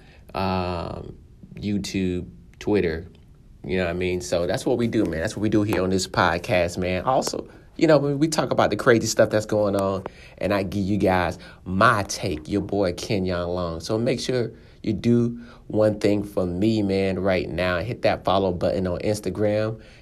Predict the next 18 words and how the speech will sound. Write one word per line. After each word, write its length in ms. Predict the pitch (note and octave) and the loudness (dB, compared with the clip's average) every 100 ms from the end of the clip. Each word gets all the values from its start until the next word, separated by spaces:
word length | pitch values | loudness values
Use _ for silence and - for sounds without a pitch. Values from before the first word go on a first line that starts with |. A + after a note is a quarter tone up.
| - | -6
and 180 | - G#2 | -2 2
then 380 | G#2 G2+ G2 F#2+ | 4 4 2 2
go 180 | A2 | 2
to 80 | G#2+ | 4
YouTube, 640 | F2+ A#2 A#2 - A#2+ A#2 A2 | 2 0 0 0 2 2 0
type 240 | B2+ G#2+ | -2 0
in 120 | A2 | -2
Kenyon 440 | G2+ A2 G#2 G2+ F#2 | -2 -2 0 0 0
Long, 380 | G2+ A2+ A2+ | 0 0 0
and 80 | F2 | -2
hit 140 | A2 A#2+ | -2 -4
subscribe, 680 | - - G#2 F2 C2 A1 | -6 -4 0 2 2 -2
man. 400 | C#2+ C2+ B1+ E2 | -4 -6 -4 -4
You 80 | F#2 | -2
know 80 | F#2+ | 0
what 80 | F#2+ | 0
I 20 | |
mean? 420 | F#2+ G2 G2+ G#2 | 0 0 -2 -4